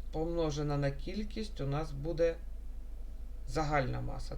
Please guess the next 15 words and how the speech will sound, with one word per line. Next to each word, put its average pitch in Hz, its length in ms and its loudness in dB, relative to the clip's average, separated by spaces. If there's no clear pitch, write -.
Так? 165 260 -2
Якщо 160 300 0
масу 175 440 2
помножити 147 600 0
на 139 120 2
кількість, 240 680 -2
ми 156 320 -2
масу 139 460 -2
знову 131 440 -2
отримаємо. 120 640 -4
Довжину, 160 720 4
отримаємо 151 480 2
всю 139 300 0
довжину. 165 640 -2
Якщо 165 480 4